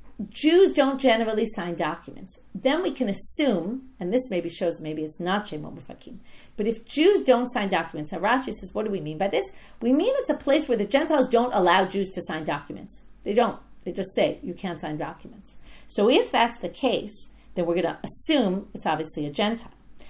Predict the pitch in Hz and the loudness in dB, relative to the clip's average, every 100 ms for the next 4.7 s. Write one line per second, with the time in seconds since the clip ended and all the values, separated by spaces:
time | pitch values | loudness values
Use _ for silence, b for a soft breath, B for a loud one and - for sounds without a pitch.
0 | b b - 151 220 311 247 185 - 311 | b b -8 4 8 8 8 2 0 -2
1 | - 226 - 269 262 262 240 233 202 156 | -2 -2 2 2 2 -2 0 0 2 0
2 | 170 - - b b 196 185 - 165 - | -2 -4 -20 b b -6 -6 -4 -8 -6
3 | 240 311 359 262 - 185 170 175 269 262 | 8 8 8 2 -6 -2 -2 0 4 4
4 | - - 370 302 220 247 - | 4 2 2 2 0 -2 -6